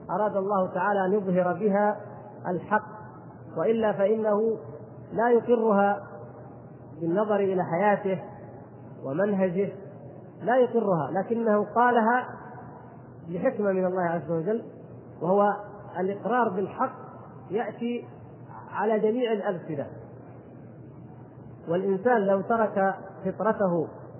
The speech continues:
على، على السجية لنطقت بالحق. فهو يقول: "إذا كان الأمر أمر الإلهيات،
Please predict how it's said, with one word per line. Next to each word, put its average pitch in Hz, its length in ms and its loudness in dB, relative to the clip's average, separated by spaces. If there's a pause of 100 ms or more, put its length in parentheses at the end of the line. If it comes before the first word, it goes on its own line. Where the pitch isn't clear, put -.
(180)
على، 202 220 2
على 202 380 2
السجية 226 640 2 (380)
لنطقت 202 560 -2
بالحق. 170 340 -2 (640)
فهو 226 180 8
يقول: 247 500 8 (180)
"إذا 202 200 0
كان 226 260 2
الأمر 202 540 2
أمر 214 180 4
الإلهيات، 175 680 2